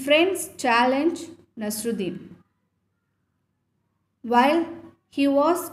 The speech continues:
talking with his friends, they give him bow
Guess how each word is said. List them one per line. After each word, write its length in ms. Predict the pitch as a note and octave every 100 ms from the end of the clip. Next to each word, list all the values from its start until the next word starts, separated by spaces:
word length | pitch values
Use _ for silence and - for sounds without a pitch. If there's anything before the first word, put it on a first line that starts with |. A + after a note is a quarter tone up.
| B3+
talking 400 | B3 B3 E4 A4+ - - _ _ _ _ _ _ _ _ _ - A#2
with 180 | A#3 A#3
his 240 | A#3+ A#3+ - -
friends, 420 | A#3+ A3+ C#4 - - - - _ _ _ _ _ _ _ _ _ _ _ _ _ _ _ _ _ _ _ _ -
they 240 | A3 B3+
give 360 | A3 C#4 F4+ F4 A#3+
him 180 | A3+ C4 D#4+ - - - _ _ _ _ _ _ _ _ _ -
bow 280 | G#3+ G#3+